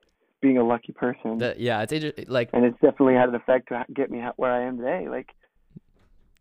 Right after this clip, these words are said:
Speaker 2: it's, it's important, I
Speaker 1: I don't
Speaker 2: think
Speaker 1: even know where, how far to go back.
Speaker 2: It's important
Speaker 1: How far
Speaker 2: to
Speaker 1: to,
Speaker 2: not,
Speaker 1: I mean, you know?
Speaker 2: like, take, you can't take hundred percent full responsibility for everything that happens in your life, right? 'Cause otherwise you'd be kind of
Speaker 1: Right.
Speaker 2: an egomaniac or arrogant, or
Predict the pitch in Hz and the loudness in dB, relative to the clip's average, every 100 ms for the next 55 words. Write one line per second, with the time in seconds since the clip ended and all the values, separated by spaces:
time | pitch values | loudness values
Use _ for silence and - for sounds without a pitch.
0 | _ - - _ _ 135 - 127 135 151 | _ -20 -20 _ _ -2 -2 -4 -4 2
1 | - 175 180 151 - 127 - 147 143 143 | 4 4 2 -4 -2 -2 2 2 4 4
2 | 139 131 139 139 151 147 131 120 151 139 | 4 2 -2 0 2 0 -2 -6 -4 -2
3 | 151 147 170 165 165 175 143 123 123 127 | 0 2 4 4 2 2 2 2 2 2
4 | 139 117 110 107 131 - - - _ _ | -2 -2 -2 -2 -6 -14 -20 -20 _ _
5 | _ _ - 135 117 - _ _ _ _ | _ _ -6 -4 -6 -10 _ _ _ _
6 | _ _ _ _ - 135 151 143 151 117 | _ _ _ _ -8 -2 0 0 -4 -6
7 | - - 123 113 - 113 - - 117 107 | -8 -4 -4 -4 -2 -2 -4 -2 -2 0
8 | 104 107 104 98 104 101 - 101 - - | -2 -4 -4 -2 -2 0 -4 -8 -6 -4
9 | 104 101 101 101 98 98 101 101 98 101 | -2 -4 -6 -8 -10 -6 -4 -4 -6 -6
10 | 98 98 107 - - 104 - 107 110 107 | -6 -2 -2 -4 -4 -4 -2 -4 -2 -4
11 | 104 101 98 107 95 - _ _ - _ | -4 -8 -4 -2 -2 -8 _ _ -20 _
12 | _ - 110 104 104 98 104 104 104 104 | _ -6 -4 -2 -2 -2 -2 0 0 2
13 | 104 98 92 - 101 98 98 101 101 95 | 2 0 -2 -4 -2 -2 -2 -4 -6 -6
14 | - 95 95 | -6 -6 -6